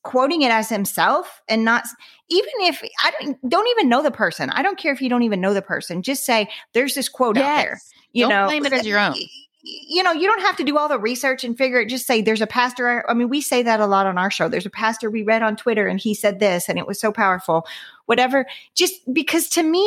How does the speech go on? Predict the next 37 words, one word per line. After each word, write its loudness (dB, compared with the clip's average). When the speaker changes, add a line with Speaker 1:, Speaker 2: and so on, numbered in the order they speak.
Speaker 1:
it's -2
an -4
integrity 0
issue. 0
And 2
then 2
I 4
start -2
to -10
think -2
about, 0
"Well, 2
what -4
else 2
are 2
you 0
acting 2
like 2
is 0
your 2
own 0
and -4
that's -4
not 0
your -2
Speaker 2:
Mm-hmm. 2
Speaker 1:
own? 0
And -10
what, 0
what 2
else 0
are 2
you?" 0
You -2
know, 0
it's -6
just, -12